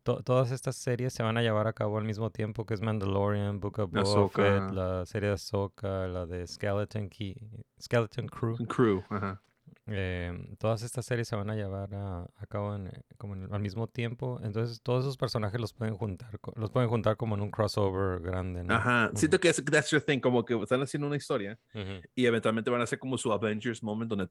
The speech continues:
Speaker 2: todos se juntan para un
Speaker 1: Sí.
Speaker 2: single threat. Y, and I, I love the idea. Pero we know how it, it, we know First Order shows up, so it's
Speaker 1: Sí.
Speaker 2: like,
Speaker 1: Lo, lo bueno
Speaker 2: it's
Speaker 1: es que
Speaker 2: like,
Speaker 1: falta
Speaker 2: quítalo
Speaker 1: mucho,
Speaker 2: mágico.
Speaker 1: falta
Speaker 2: Ujú.
Speaker 1: mucho para First Order,
Speaker 2: Yes.
Speaker 1: ¿no? Porque First Order
Speaker 2: Yes.
Speaker 1: es como treinta años en el futuro.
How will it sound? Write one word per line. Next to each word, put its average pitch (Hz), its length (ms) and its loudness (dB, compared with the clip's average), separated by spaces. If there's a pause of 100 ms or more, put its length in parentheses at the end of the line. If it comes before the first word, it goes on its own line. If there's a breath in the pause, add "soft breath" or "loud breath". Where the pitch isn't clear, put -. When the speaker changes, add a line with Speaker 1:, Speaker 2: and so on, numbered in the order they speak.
Speaker 2:
todos 107 280 4
se 107 60 -2
juntan 98 360 -6
para 95 140 2
un 101 60 2 (220)
Speaker 1:
Sí. 87 80 -6
Speaker 2:
single 107 260 2
threat. 98 360 -2 (1040 loud breath)
Y, 160 260 -4 (120)
and 156 180 6
I, 156 360 8
I 135 140 6
love 139 280 8
the 202 180 8
idea. 110 480 0 (480)
Pero 131 720 6 (200)
we 165 180 -2
know 170 320 4
how 170 320 4
it, 139 160 0
it, 127 260 -2
we 143 160 -4
know 147 260 2
First 156 400 0
Order 147 300 0
shows 110 340 -4
up, 82 180 -8
so 120 180 0
it's - 120 -2
Speaker 1:
Sí. - 60 -4
Speaker 2:
like, 107 420 0 (400 loud breath)
Speaker 1:
Lo, 143 160 0
lo 151 220 4
bueno 160 200 2
Speaker 2:
it's 208 100 -2
Speaker 1:
es - 0 -
que - 60 6
Speaker 2:
like, 143 80 6
Speaker 1:
falta 160 220 4
Speaker 2:
quítalo 139 100 6
Speaker 1:
mucho, 127 220 0
Speaker 2:
mágico. 101 220 -2
Speaker 1:
falta 135 220 2
Speaker 2:
Ujú. 147 80 0
Speaker 1:
mucho 139 200 -2
para 110 200 2
First 165 360 6
Order, 107 260 6
Speaker 2:
Yes. 98 80 -2
Speaker 1:
¿no? 113 140 -4
Porque 117 260 0
First - 380 0
Order 127 380 4
Speaker 2:
Yes. 113 120 0
Speaker 1:
es - 20 -16
como 117 300 -4
treinta 113 460 0
años 107 300 -4
en 101 100 -2
el 95 80 0
futuro. 95 440 -4